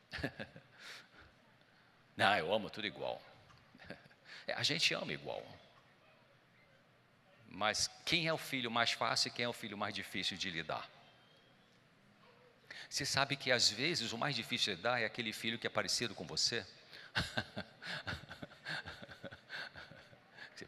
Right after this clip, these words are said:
bate de frente, você peita assim, o cara peita também. <laughs> Algumas crianças peitam, algumas crianças murcham. Por isso que algumas crianças sofrem mais do que outras. Eu acho injusto isso.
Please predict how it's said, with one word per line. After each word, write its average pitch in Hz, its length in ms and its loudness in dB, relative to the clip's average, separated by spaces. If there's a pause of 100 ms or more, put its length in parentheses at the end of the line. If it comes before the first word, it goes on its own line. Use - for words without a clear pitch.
(140)
bate - 280 2
de 87 120 -4
frente, - 160 0
você 98 120 4
peita 95 480 2
assim, 101 280 -4
o 90 40 -6
cara - 260 0
peita 92 340 0
também. 104 500 -4 (800)
<laughs> - 840 -10
Algumas 135 340 8
crianças 135 420 6
peitam, 107 600 6
algumas 110 320 2
crianças 110 360 0
murcham. 107 540 2 (2000)
Por 101 100 -6
isso 101 100 4
que - 40 0
algumas 104 320 2
crianças 95 360 -2
sofrem 95 380 0
mais 80 180 -4
do 80 80 -10
que - 140 -2
outras. - 500 -8 (1300)
Eu 98 180 -2
acho 95 160 0
injusto 87 520 -2
isso. - 320 -4